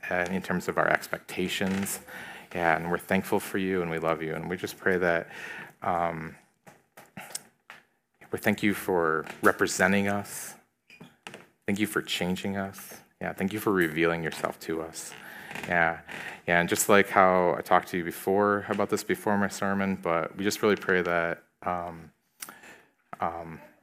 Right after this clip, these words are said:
information can only be captivating if you move in us. So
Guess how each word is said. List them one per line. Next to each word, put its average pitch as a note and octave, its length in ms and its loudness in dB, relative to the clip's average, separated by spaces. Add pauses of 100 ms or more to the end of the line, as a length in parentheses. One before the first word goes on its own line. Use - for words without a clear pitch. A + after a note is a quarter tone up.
(280)
information G2 680 4
can F2 180 -2
only E2+ 220 0
be D#2+ 120 -6
captivating E2 840 0
if - 180 -8
you D#2+ 120 -8
move D#2+ 280 -8
in E2+ 140 -6
us. D#2 160 -8
So - 480 -6